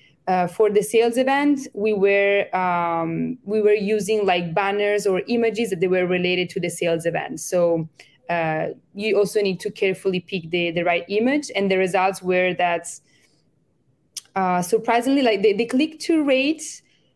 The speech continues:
uh, it was a little bit better for S M S, so S M S without a-, any image. But in terms of revenue, we could see that it was higher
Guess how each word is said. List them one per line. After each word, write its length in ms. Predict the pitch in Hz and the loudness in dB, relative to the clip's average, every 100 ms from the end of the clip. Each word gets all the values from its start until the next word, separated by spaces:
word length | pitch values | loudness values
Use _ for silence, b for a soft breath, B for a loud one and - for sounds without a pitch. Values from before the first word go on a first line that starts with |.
| _ | _
uh, 80 | 220 202 | 0 2
it 100 | 220 | 2
was 160 | 226 | 4
a 80 | 226 | 2
little 200 | 226 277 | 2 0
bit 200 | 254 190 | 0 0
better 600 | 190 185 202 233 262 277 - | 2 2 2 2 0 -4 -8
for 380 | - 214 214 | 0 2 2
S 260 | 196 220 220 | 0 -2 -2
M 140 | 233 | -2
S, 340 | 196 190 415 - | 0 -2 -4 -8
so 540 | - - 196 190 - - _ _ _ | -6 0 0 0 -4 -12 _ _ _
S 180 | 202 196 | -4 -2
M 140 | 202 | 0
S 160 | 196 185 | -2 0
without 260 | 180 180 180 | 0 0 0
a-, 140 | - | -2
any 360 | 196 190 190 277 | -2 -2 0 0
image. 420 | 214 190 202 - b b b b | 2 -2 -6 -12 b b b b
But 340 | 220 214 214 - - _ | 0 2 0 -6 -16 _
in 140 | 220 220 | -4 0
terms 240 | 269 254 | 2 2
of 180 | 254 202 | 2 2
revenue, 520 | 196 202 240 269 294 | 2 2 2 2 2
we 160 | 247 214 | 0 -4
could 260 | - 226 | -4 -6
see 340 | - - 226 226 | -6 -8 -4 -2
that 300 | 190 196 196 | 0 0 0
it 100 | 208 | 0
was 200 | 196 196 | 0 -2
higher 640 | - 190 180 180 165 - | -4 -2 0 0 -2 -6